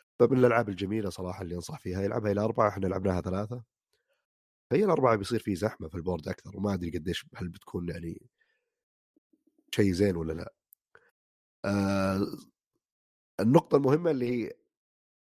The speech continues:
إذا أنت مرة سيء بالتخطيط، ممكن يسبقونك اللي ضدك في موضوع إنهم يفتحون أكشنز زيادة و... وتعطي شعور اللي تحس إنك فقدت الأمل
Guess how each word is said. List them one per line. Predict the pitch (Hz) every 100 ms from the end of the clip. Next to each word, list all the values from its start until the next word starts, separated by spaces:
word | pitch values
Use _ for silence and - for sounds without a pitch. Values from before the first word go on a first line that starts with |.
| _ _ _ -
إذا | 120 113 -
أنت | 147 - 123
مرة | 147 160 143
سيء | 120 143 139
بالتخطيط، | - - 123 - 143 147 _ _ _ _ _ _ _ _ _ _ _ _ _ 110
ممكن | 127 -
يسبقونك | 107 - 95 90 113 87 -
اللي | 87
ضدك | 92 92 87
في | -
موضوع | 90 95 101
إنهم | 98 90 90
يفتحون | - - 101
أكشنز | 95 101 - 85
زيادة | 82 87 95 104 120 120 _ _ _ _ _ _ _ _ _ _ _ _ _ -
و... | 64 65 60 53 - - - _ -
وتعطي | - 139 127 113
شعور | 98 98 123 131
اللي | 110 98
تحس | - - -
إنك | 92
فقدت | - - -
الأمل | - 92 -